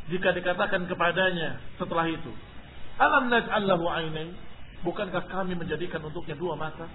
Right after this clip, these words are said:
Dan satu lisan, satu lidah, wa syafatain, dan dua bibir. Au qila lahu, atau dikatakan kepadanya, "Wallahu akhrajakum min butuni ummahatikum." Allah mengeluarkan kalian dari perut-perut ibu kalian.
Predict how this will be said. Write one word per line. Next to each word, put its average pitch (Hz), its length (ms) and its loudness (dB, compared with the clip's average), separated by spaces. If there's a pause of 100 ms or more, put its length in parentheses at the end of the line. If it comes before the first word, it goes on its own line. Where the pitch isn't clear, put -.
(1300)
Dan 160 240 -4
satu 180 240 0
lisan, 165 640 -2
satu 156 160 -4
lidah, 160 320 -2 (640)
wa 196 160 4
syafatain, 180 640 2 (320)
dan 165 80 2
dua 160 240 2
bibir. 180 320 0 (720)
Au 226 240 10
qila 262 240 6
lahu, 240 320 2 (160)
atau 233 160 8
dikatakan 226 400 4
kepadanya, 220 400 4
"Wallahu 247 560 8
akhrajakum 233 720 4
min 214 160 2
butuni 220 480 2
ummahatikum." 185 720 0 (400)
Allah 254 480 6
mengeluarkan 247 720 4
kalian 240 400 4
dari 233 240 6
perut-perut 254 720 6
ibu 220 320 0
kalian. 254 400 6